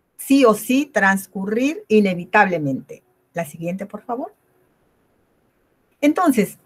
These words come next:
vamos a tener dos vertientes o dos fuentes que generan este envejecimiento. El envejecimiento endógeno, que está marcado por este reloj de la vida,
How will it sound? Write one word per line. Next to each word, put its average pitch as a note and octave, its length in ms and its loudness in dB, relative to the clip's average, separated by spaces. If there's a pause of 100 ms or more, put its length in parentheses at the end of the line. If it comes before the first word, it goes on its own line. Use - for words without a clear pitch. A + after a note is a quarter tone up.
(240)
vamos A4 400 2
a F#4+ 80 0
tener C4+ 460 2 (480)
dos G4 480 2
vertientes C4 960 0
o G#3 100 0
dos C4 240 0
fuentes E4+ 720 0
que A#3 160 -4
generan A#3 600 0
este A#3+ 440 0
envejecimiento. D3+ 960 -2 (540)
El G#3+ 120 4
envejecimiento G#3 880 0
endógeno, G#3 1120 2
que A#3+ 80 0
está F#3+ 180 -2
marcado D#3+ 520 0
por D3+ 160 -2
este D#3 300 -2
reloj D#3+ 760 2
de F#3 140 2
la D3+ 140 -2
vida, E3 560 -4